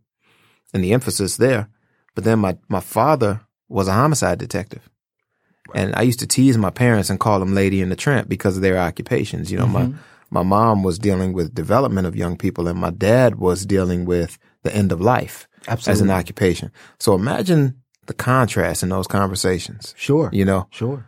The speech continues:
Speaker 1: Um, mom's exposing me to these possibilities academically and dad's bringing home his, his training manual
Speaker 2: Yeah.
Speaker 1: and purposefully leaving it on the table so I can flip through the pictures.
Speaker 2: Yeah.
Speaker 1: <laughs> You know,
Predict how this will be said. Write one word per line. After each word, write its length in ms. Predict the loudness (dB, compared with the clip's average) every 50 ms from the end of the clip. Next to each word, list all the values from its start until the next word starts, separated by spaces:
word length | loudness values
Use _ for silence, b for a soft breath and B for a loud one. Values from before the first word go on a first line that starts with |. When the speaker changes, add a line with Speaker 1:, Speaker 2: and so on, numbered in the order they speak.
| _ _
Speaker 1:
Um, 380 | 0 2 2 2 2 0 -4 -8 -12 _ _ _ _
mom's 400 | 0 2 4 4 4 4 2 0
exposing 560 | -2 -4 0 2 2 4 4 4 2 2 2
me 120 | 2 0 -2
to 120 | -4 0
these 220 | 2 2 2 2 2
possibilities 720 | 0 0 0 0 -2 -2 0 0 0 2 0 0 0 0 0
academically 640 | -2 -2 -4 -4 -2 0 0 0 0 -2 -4 -4 -4
and 100 | -4 -4
dad's 380 | -2 0 2 2 2 2 0 -2
bringing 320 | -2 -2 0 0 0 -2
home 400 | -2 -2 0 0 0 -2 -2 -6 b b b b b b b
his, 460 | 2 4 4 4 4 2 0 -4 -8 -6
his 240 | -2 -2 -2 0 -2
training 420 | -2 0 2 2 2 2 0 -2
manual 440 | -2 -4 -8 -10 -12 -16 -18 -20 _ _ _
Speaker 2:
Yeah. 160 | -10 -8 -4 -4
Speaker 1:
and 160 | -4 -2 0
purposefully 580 | 2 2 2 2 -2 -6 -6 -2 0 0 0 0
leaving 320 | 0 -2 -2 -2 -2 -2
it 80 | -2 -2
on 120 | -2 -4
the 60 | -4 -4
table 340 | -2 0 0 0 0 -4
so 140 | -4 -2 -2
I 80 | -2 -2
can 100 | -4 -6
flip 240 | -6 -4 -6 -6 -4
through 100 | -6 -8
the 60 | -8
pictures. 500 | -6 -8 -8 -8 -8 -14 -16 -16 -18 -18 _ _ -14
Speaker 2:
Yeah. 160 | -12 -12 -12 -14 -14 -6
Speaker 1:
<laughs> 180 | -4 -4 0 2 2 4 4
You 120 | 4 4
know, 220 | 4 2 0 0